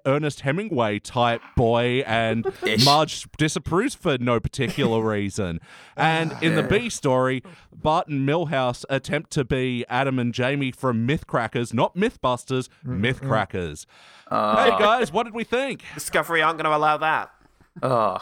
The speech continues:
Speaker 2: you remember, remember Mythbusters, kids?
Speaker 1: Yeah, even in twenty twelve, that was over the hedge.
Speaker 3: Yeah.
Speaker 2: God.
Speaker 4: Yeah, I, I feel so bad about the timing of all this.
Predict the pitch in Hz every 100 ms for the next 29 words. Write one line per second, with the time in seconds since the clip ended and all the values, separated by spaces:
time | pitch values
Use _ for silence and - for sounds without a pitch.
0 | - 156 208 202 175 196 185 175 208 214
1 | - 208 - 233 - - _ _ _ _
2 | _ _ 320 - 330 202 160 156 277 226
3 | 165 165 160 - 127 143 135 110 104 104
4 | 101 104 101 104 104 - - _ 113 123
5 | 131 _ 120 135 - - 226 233 226 220
6 | - 254 233 - 370 - 302 208 - 214
7 | 220 180 170 151 - - 190 196 170 135
8 | 127 117 110 - - -